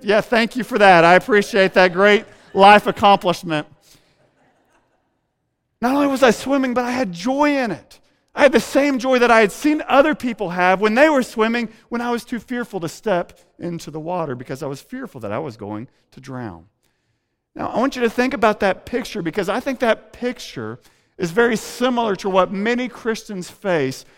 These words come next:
when it comes to this command that Jesus has given us, "Go, therefore, and make disciples of all the nations." Mentally, if you have been in church very long, you know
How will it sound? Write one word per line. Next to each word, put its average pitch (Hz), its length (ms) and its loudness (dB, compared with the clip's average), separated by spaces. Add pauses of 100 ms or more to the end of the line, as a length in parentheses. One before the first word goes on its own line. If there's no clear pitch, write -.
(120)
when 190 120 -2
it 185 100 -6
comes 247 320 -4
to 220 100 -8
this 190 180 -2
command 226 680 -4
that 196 80 -6
Jesus 196 420 -10
has 170 140 -8
given 147 340 -4
us, 127 180 -8 (380)
"Go, 208 320 0
therefore, 180 520 0
and 135 240 -4
make 180 220 -2
disciples 131 580 -6
of 110 120 -12
all 120 180 -6
the 113 120 -10
nations." - 680 -16 (840)
Mentally, 196 680 0
if 175 140 -10
you 226 120 -6
have 269 160 -10
been 240 120 -2
in 220 120 -6
church 208 280 -8
very 185 300 -6
long, 156 440 -6
you 180 200 -10
know 143 840 -4